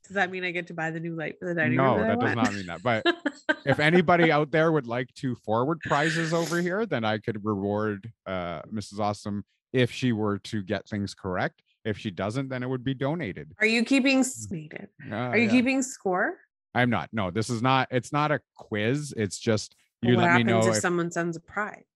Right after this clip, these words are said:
Speaker 2: if these are true or false. Then we would have to do another episode where we'd have a, a
Speaker 1: All right,
Speaker 2: questionnaire where we would
Speaker 1: fine.
Speaker 2: have to do. So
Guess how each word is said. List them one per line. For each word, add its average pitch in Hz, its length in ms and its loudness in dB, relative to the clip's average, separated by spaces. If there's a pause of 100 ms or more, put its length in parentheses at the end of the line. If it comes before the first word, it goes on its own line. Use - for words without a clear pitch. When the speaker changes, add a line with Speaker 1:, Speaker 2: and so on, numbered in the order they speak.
(100)
Speaker 2:
if 104 180 -6
these 113 220 2
are 110 80 4
true 117 240 2
or 101 100 2
false. - 420 -6
Then 135 200 4
we 139 100 6
would 139 140 2
have 127 180 -2
to - 80 -12
do 123 140 -6
another 110 280 -4
episode 101 480 -8
where 95 200 -8
we'd 90 160 -8
have 87 180 -8
a, 90 60 -6
a - 20 -4
Speaker 1:
All 78 220 -6
right, 90 100 -10
Speaker 2:
questionnaire 87 440 -6
where 98 120 -4
we 139 80 -6
would 78 120 -8
Speaker 1:
fine. - 20 -10
Speaker 2:
have 76 160 -8
to 82 80 -16
do. 78 120 -10
So 98 460 4